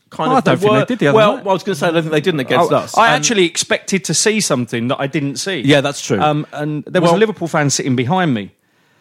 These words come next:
Speaker 2: um,
Speaker 1: Yeah.
Speaker 2: who cheered the goal and, and got away with that in a, in a mass area of the,
Speaker 1: Yeah.
Speaker 2: of the, um, Upper West, which I, I find bizarre. But I, I then got t-, talking to him towards the end.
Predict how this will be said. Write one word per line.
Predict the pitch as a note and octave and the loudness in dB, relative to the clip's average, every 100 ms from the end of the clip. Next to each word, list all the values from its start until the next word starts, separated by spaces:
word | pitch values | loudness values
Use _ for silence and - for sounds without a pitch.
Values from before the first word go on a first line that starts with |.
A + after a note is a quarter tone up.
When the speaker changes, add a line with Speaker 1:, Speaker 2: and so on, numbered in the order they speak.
| _ _ | _ _
Speaker 2:
um, | - A#2+ A#2+ | -2 0 0
Speaker 1:
Yeah. | C#3 | 0
Speaker 2:
who | C#3+ | 0
cheered | C3+ F3+ C#3 | 2 0 -2
the | |
goal | B2+ C#3+ B2 A2 | -2 0 0 0
and, | A2 A2 | -2 -4
and | A2 A2 G2 _ | -4 -4 -6 _
got | C3 | -4
away | A2 B2 | 0 0
with | A2 | 0
that | G#2+ A2 | -2 -4
in | G#2+ | -4
a, | A2 | -6
in | G2+ G#2 | -6 -6
a | G#2+ G#2 - | -8 -8 -12
mass | A#2+ A2 - | -6 -6 -2
area | A#2+ G#2+ G2+ | -2 0 -2
of | F#2+ | -6
the, | A2 G2+ G2+ | -8 -8 -8
Speaker 1:
Yeah. | C#3 A#2+ | -6 -4
Speaker 2:
of | G#2+ F2+ | -4 -8
the, | A2 G2+ G2 - | -8 -6 -8 -10
um, | G2+ G2 F#2+ G2+ _ _ _ - _ _ | -8 -6 -6 -8 _ _ _ -20 _ _
Upper | - A2 | -8 -6
West, | G#2 A2+ C3 - | -4 -6 -8 -6
which | A#2 - - - | -6 -6 -10 -10
I, | G#2 G2+ - | -14 -14 -12
I | G#2 | -12
find | - G#2 G2+ | -8 -6 -6
bizarre. | G2 G#2 G2+ A#2 - | -8 -8 -8 -10 -2
But | B2+ A2 - _ _ _ _ | -2 -2 -6 _ _ _ _
I, | C3 B2+ | -2 0
I | C#3+ | 0
then | C3+ D#3 C#3 | 2 2 2
got | B2+ - | -2 -8
t-, | - _ | -14 _
talking | - D3 - A2+ | -6 -4 -2 -4
to | G#2+ | -4
him | A2 G#2 | -4 -6
towards | G2 - A#2+ G#2 | -8 -6 -6 -6
the | A#2 | -6
end. | A#2+ F#2 C2+ - | -4 -6 -12 -16